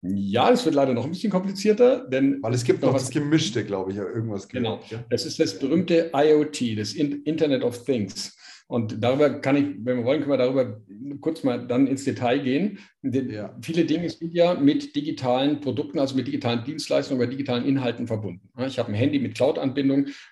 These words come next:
Speaker 1: ähm, oder ich habe ein Betriebssystem
Speaker 2: Es
Speaker 1: auf
Speaker 2: wird
Speaker 1: dem
Speaker 2: noch viel
Speaker 1: Computer.
Speaker 2: schlimmer. Ich habe mir jetzt so einen Ring bestellt, so einen Oura Ring, mit dem, der, der meinen Schlaf trackt und alles. Die
Speaker 1: Hab
Speaker 2: verbindet
Speaker 1: ich gesehen,
Speaker 2: mit
Speaker 1: das
Speaker 2: einer App.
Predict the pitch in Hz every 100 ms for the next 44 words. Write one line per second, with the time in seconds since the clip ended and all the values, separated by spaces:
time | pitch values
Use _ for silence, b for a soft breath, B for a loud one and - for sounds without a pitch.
0 | - 117 117 110 - 110 101 117 110 98
1 | - 175 - 147 131 120 165 220 151 139
2 | 131 160 185 247 147 113 156 151 151 131
3 | 147 127 120 - - 123 190 202 196 202
4 | 202 202 151 127 135 175 175 180 208 254
5 | b b _ 131 127 131 135 131 - 131
6 | 131 127 131 151 - 202 196 - - 123
7 | 165 247 254 b b _ - 151 147 -
8 | 160 147 190 165 - 175 165 147 123 139
9 | 147 208 -